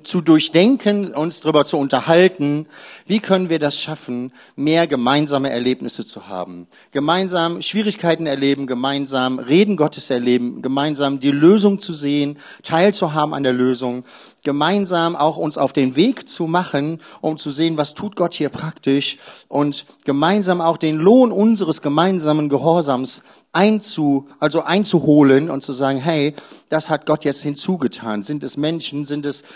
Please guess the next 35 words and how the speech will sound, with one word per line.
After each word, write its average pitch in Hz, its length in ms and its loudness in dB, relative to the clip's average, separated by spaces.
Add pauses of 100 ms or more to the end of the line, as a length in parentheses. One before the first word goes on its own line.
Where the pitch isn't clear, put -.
(120)
Ressourcen, 160 760 2
was 143 200 0
auch 127 180 -2
immer, 151 480 -2 (480)
äh, 139 240 4
dass 135 200 -4
wir 139 120 -2
sagen, 143 320 0
das - 160 -6
ist - 160 -12
ein 139 180 -6
gemeinsames 123 1040 -4
Erlebnis. 113 1040 -6 (400)
Und 139 360 2
ich 135 160 -6
glaube 196 340 4
ganz 156 220 -2
fest 180 280 -4
daran, 127 280 0
dass 123 200 -4
Gott 175 320 0
das 160 480 -2 (100)
für 151 180 2
Gemeinde 139 720 -2
hat. - 440 -16 (480)
Ich 160 180 -4
kann 175 220 0
im 165 160 -6
Einzelnen 151 320 -2
nicht 170 160 -2
sagen, 156 200 2
was 139 140 0
ihr 135 140 -2
schon 120 180 -4
lebt, 135 560 -2